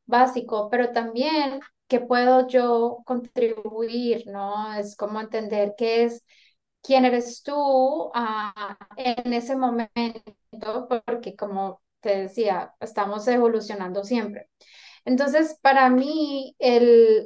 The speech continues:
la comunidad o una de las comunidades más importantes de las que yo siempre he continuado o he, y he continuado desarrollando y cultivando es la comunidad de, del autoconocimiento,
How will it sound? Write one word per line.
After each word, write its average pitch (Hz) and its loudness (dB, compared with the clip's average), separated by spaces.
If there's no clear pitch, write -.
la 247 4
comunidad 247 -2
o 233 -4
una 233 -2
de 269 -2
las 294 -6
comunidades 220 -4
más 247 -2
importantes 240 -8
de 247 -4
las 233 -6
que 220 -8
yo 202 0
siempre 226 -4
he 233 0
continuado 233 -2
o 226 -4
he, 208 -6
y 226 -4
he 208 -2
continuado 208 -4
desarrollando 208 -6
y 208 -12
cultivando 233 0
es 226 -6
la 214 -6
comunidad 220 -4
de, 208 -6
del 233 4
autoconocimiento, 233 -2